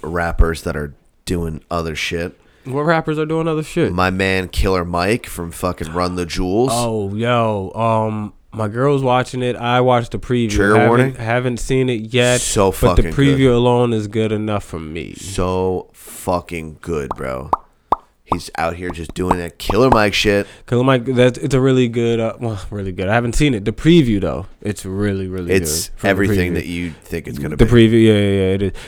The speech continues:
Speaker 1: Yeah.
Speaker 2: Um, I heard Charlamagne the God talking about it, and he said it was amazing.
Speaker 1: It's so good, dude.
Speaker 2: So,
Speaker 1: 'Cause
Speaker 2: I'll,
Speaker 1: he
Speaker 2: I'll
Speaker 1: always
Speaker 2: take
Speaker 1: asks the right
Speaker 2: Charlamagne's word for
Speaker 1: questions
Speaker 2: it.
Speaker 1: to the right people. He'll never back down from a,
Speaker 2: Mm-mm.
Speaker 1: uh, an interview. You know what I
Speaker 2: And
Speaker 1: mean?
Speaker 2: he has the right response.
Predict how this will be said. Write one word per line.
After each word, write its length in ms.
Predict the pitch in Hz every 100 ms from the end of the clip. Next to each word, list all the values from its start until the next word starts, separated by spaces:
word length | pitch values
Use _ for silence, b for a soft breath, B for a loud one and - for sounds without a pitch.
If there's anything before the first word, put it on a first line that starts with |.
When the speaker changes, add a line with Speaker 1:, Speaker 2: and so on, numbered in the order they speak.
| B
Speaker 1:
Yeah. 280 | 120 127 127
Speaker 2:
Um, 80 | 131
I 80 | 135
heard 160 | 135
Charlamagne 500 | 139 127 123 120 113
the 60 | 113
God 260 | 113 113
talking 240 | 107 104 104
about 260 | 98 98
it, 140 | 98 78
and 140 | 98
he 80 | 104
said 200 | 101 98
it 60 | 92
was 220 | 90 90
amazing. 480 | 92 95 85 87 98 -
Speaker 1:
It's 140 | -
so 240 | - 104 120
good, 240 | 87 80
dude. 240 | 76 80
Speaker 2:
So, 320 | 82 87 82 95 b b _ -
Speaker 1:
'Cause 260 | 95 101 98
Speaker 2:
I'll, 40 |
Speaker 1:
he 60 | 117
Speaker 2:
I'll 80 |
Speaker 1:
always 200 | 117 113 101
Speaker 2:
take 80 |
Speaker 1:
asks 260 | 107 107 104
the 60 | 104
right 160 | 110
Speaker 2:
Charlamagne's 20 |
word 60 | 107
for 40 |
Speaker 1:
questions 440 | 101 117 101 107 92
Speaker 2:
it. 40 |
Speaker 1:
to 80 | 113
the 60 | 101
right 220 | 104 104
people. 420 | 107 110 104 92 - _ _ _ B B B B
He'll 180 | - 127
never 320 | 113 113 117
back 260 | 95 107 -
down 240 | 101 104
from 220 | 98 98 92
a, 120 | 90
Speaker 2:
Mm-mm. 140 | 151
Speaker 1:
uh, 420 | 85 82 82 82 -
an 100 | 95
interview. 480 | 101 101 92 92 87
You 80 | -
know 80 | 95
what 80 | 92
I 40 |
Speaker 2:
And 80 | 92
Speaker 1:
mean? 160 | 92 113
Speaker 2:
he 60 |
has 180 | 117 113
the 100 | 110
right 240 | 101 104 -
response. 680 | 95 - 90 87 - -